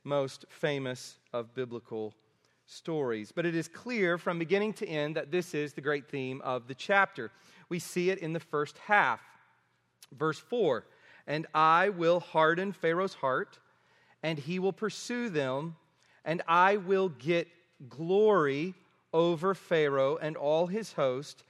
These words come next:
and the Egyptians shall know that I am the Lord." "I will get glory for myself," the Lord says. The, the, the only thing God could be about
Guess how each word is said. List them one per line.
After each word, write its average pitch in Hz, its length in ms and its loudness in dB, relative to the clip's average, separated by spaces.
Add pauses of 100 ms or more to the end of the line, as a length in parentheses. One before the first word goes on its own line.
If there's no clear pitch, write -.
(420)
and 170 180 0
the 165 140 0
Egyptians 151 800 -4
shall 156 340 0
know 170 320 2
that 170 240 -2
I 165 460 4
am 160 260 -2
the 165 80 -6
Lord." 180 380 -2 (280)
"I 214 380 8
will 214 360 4
get 165 440 0
glory 226 600 2
for 170 260 -2
myself," 139 720 -2
the 156 100 -6
Lord 139 320 -2
says. 143 340 -4
The, 135 120 -4 (300)
the, - 180 0 (300)
the 160 100 2
only 208 240 4
thing 185 220 0
God 175 320 4
could 143 180 -6
be 220 220 2
about 160 560 2